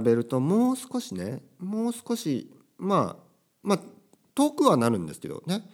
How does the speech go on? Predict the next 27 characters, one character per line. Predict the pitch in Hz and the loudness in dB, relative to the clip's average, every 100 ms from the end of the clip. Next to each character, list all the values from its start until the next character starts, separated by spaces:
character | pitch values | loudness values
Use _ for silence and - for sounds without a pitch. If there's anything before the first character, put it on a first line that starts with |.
| _ - | _ -4
新 | 151 143 | 0 2
宿 | 143 143 | 0 -4
と | - | -8
か | 98 | -8
渋 | - 110 | -6 -2
谷 | 120 117 | -2 -2
か | |
ら | 110 | -6
ち | - | -4
ょ | |
っ | 202 | -2
と | - | -4
遠 | - 220 185 | 0 4 4
い | |
で | 85 | 4
す | - | -6
け | - | -8
ど、 | 92 160 123 - - _ | 0 2 0 -4 -20 _
も | 247 | -6
う | 262 | -6
少 | - 240 | -4 -6
し | - - | -6 -6
落 | 113 - | -6 -6
ち | |
着 | - 104 | -6 -6
い | |
て、 | - - 131 120 92 | -4 0 2 2 0